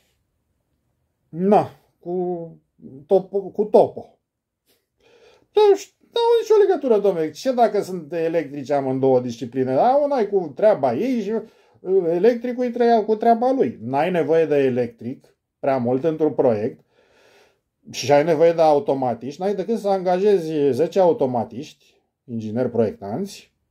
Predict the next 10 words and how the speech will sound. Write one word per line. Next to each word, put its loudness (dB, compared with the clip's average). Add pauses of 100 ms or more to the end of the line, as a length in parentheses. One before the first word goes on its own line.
(120)
și 0
doi 2
ingineri -6 (520)
proiectanți -2
electrici. -6
E 0
simplu. 0
Sau 2
invers. -2 (320)
Bă, -8